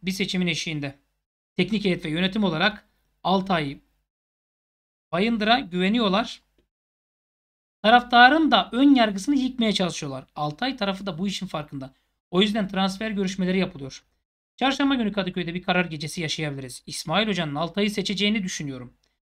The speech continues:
Fenerbahçe taraftarı da sezonun ilk resmi maçında kalecisinin ve takımının arkasında durmalı. Bu karşılaşma transfer planlamasında yönetimin bakış açısını değiştirebilir. Eğer kaleye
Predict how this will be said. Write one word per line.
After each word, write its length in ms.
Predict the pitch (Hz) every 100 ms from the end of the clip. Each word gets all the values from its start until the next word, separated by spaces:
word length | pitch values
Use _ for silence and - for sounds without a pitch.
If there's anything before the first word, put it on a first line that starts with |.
| -
Fenerbahçe 460 | 202 247 233 208
taraftarı 460 | 196 196 196 214 220
da 80 | 202
sezonun 460 | 196 185 208 226 220
ilk 320 | 285 285 185
resmi 300 | 175 - 175
maçında 500 | 156 147 139 123 - _ _ -
kalecisinin 640 | 160 170 - 226 247 - _ _
ve 80 | 165
takımının 400 | 190 220 220 220
arkasında 460 | 202 196 185 190 170
durmalı. 380 | 147 135 131 _ _
Bu 140 | 185 247
karşılaşma 540 | 240 190 190 165 160
transfer 560 | - 185 185 202 202 196
planlamasında 840 | 175 160 151 151 143 135 208 208 - _ _ _
yönetimin 460 | 170 196 208 214 180
bakış 280 | 180 226 202
açısını 360 | 190 - 156
değiştirebilir. 600 | 160 175 - 165 143 135 _ -
Eğer 480 | 147 160 220 254 -
kaleye 500 | 180 175 151 120